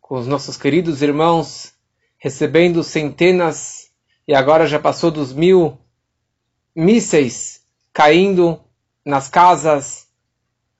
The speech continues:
nas escolas, de pessoas inocentes, e o pior ainda, queimando sinagogas,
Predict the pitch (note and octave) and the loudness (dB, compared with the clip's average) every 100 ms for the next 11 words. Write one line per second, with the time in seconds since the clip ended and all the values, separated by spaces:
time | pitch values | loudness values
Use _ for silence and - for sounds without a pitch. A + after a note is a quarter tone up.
0 | - C#3 C3+ C#3 - F3+ F#3 F3 D#3+ - | -8 -4 -4 -4 0 4 4 6 2 0
1 | - - - _ _ _ _ _ _ _ | -10 -16 -16 _ _ _ _ _ _ _
2 | _ _ - B2 D3+ - F3 E3 - - | _ _ -20 -6 -6 0 2 2 0 -12
3 | - D3+ C#3 - F#3+ G3 - D#3 C#3 - | -8 -4 -4 2 2 2 -2 -6 -6 -16
4 | - _ _ _ _ _ - D3 C#3 F3+ | -18 _ _ _ _ _ -8 -4 2 6
5 | G3 F#3+ F#3+ G#3+ G3 D#3+ - _ _ _ | 6 6 4 4 2 2 -2 _ _ _
6 | _ _ - E3+ F#3+ G3+ F3+ F#3 E3 D3 | _ _ 0 2 4 2 0 0 0 2
7 | F3 F#3 D#3+ D3 C3 - | 4 4 4 0 0 -14